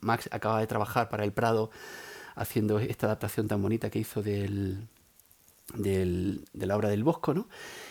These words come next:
Y también contando con, con Ana Merino, quien fue un poco también la que potenció este tipo de, de idea, ¿no? Ella, aparte de poetisa, pues es una gran teórica del cómic, ¿no? Lleva, es profesora de la Universidad de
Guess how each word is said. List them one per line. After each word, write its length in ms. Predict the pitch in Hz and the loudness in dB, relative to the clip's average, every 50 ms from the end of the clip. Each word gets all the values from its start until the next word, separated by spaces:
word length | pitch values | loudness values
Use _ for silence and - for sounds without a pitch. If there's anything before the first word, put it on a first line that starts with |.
| - - | -6 0
Y 80 | - 139 | 2 4
también 260 | 139 143 139 139 143 147 | 6 6 6 6 4 6
contando 380 | 156 143 - 131 123 131 135 | 6 4 4 4 4 4 4
con, 480 | - 127 113 110 107 104 98 98 101 104 | 2 4 4 6 6 6 4 4 2 0
con 200 | - - 107 101 | 0 0 0 2
Ana 160 | 104 104 113 | 4 4 4
Merino, 300 | 117 113 107 117 120 123 | 4 4 4 4 4 4
quien 140 | - - 104 | 4 2 0
fue 180 | - - 131 127 | 0 2 4 4
un 140 | 127 127 | 4 4
poco 260 | 120 - 131 127 - 127 | 4 4 2 2 2 2
también 260 | 131 123 117 120 120 | 2 2 2 2 2
la 60 | 120 117 | 2 2
que 100 | 117 113 | 0 0
potenció 420 | - 101 - 104 101 - - 104 107 | 0 0 0 0 0 0 0 0 0
este 160 | - - 98 | 0 -2 -2
tipo 260 | - 101 - 98 95 | -2 -2 -2 -2 -2
de, 640 | 95 95 101 98 98 98 - - 98 104 110 - - - - - | -2 -2 -4 -4 -4 -4 -6 -6 -8 -10 -12 -14 -18 -20 -16 -8
de 80 | 101 98 - 101 104 110 | -8 -6 -6 -6 -6 -6
idea, 300 | - 104 101 107 107 98 | -2 0 2 2 2 2
¿no? 80 | 95 107 | 2 2
Ella, 240 | 117 113 120 131 127 - - - - - - - - - | 4 4 4 4 2 0 -10 -16 -14 -14 -14 -14 -10 -4
aparte 340 | - 107 - 110 110 - 117 | -4 0 2 2 2 4 4
de 100 | 113 113 | 4 4
poetisa, 580 | - 123 113 110 - 127 - - 123 127 135 - - - | 4 4 2 2 2 0 2 4 4 4 4 2 -2 -4
pues 180 | - 110 101 98 | -4 -2 -2 0
es 100 | 107 101 | -2 -2
una 160 | 101 98 98 | 0 0 0
gran 200 | 95 95 95 98 | 0 0 0 0
teórica 320 | - 101 101 104 98 - | 2 0 0 0 0 0
del 140 | 95 92 92 - | 0 0 0 0
cómic, 280 | - 107 101 92 95 | 0 0 0 2 0
¿no? 100 | 95 98 | 0 0
Lleva, 440 | 104 107 101 98 98 98 98 98 104 | 0 0 0 0 0 0 0 -2 -2
es 60 | 101 107 | -4 -4
profesora 360 | - 101 98 95 - 113 107 | -4 -4 -2 0 0 0 2
de 60 | 104 | 2
la 80 | 101 104 | 0 0
Universidad 280 | 101 101 - - 107 | 0 0 0 0 2
de 100 | 101 104 | 2 2